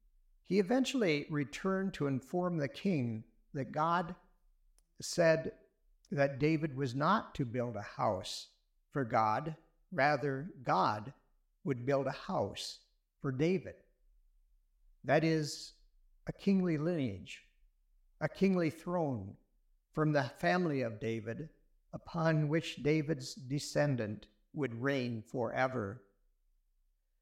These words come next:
For about the next four hundred years, an unbroken succession of kings from the lineage of, of King David ruled over God's people.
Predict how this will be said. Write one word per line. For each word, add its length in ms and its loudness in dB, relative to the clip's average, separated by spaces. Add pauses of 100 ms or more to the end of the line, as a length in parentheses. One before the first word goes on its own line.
(160)
For 140 6
about 340 8
the 60 4
next 440 -2
four 180 0
hundred 480 -2
years, 460 -2
an 180 0
unbroken 640 4
succession 720 0
of 200 -6
kings 640 -2 (280)
from 200 2
the 100 2
lineage 580 2
of, 180 -2 (180)
of 180 -2
King 320 2
David 380 2 (100)
ruled 460 0 (160)
over 240 0
God's 420 2
people. 600 0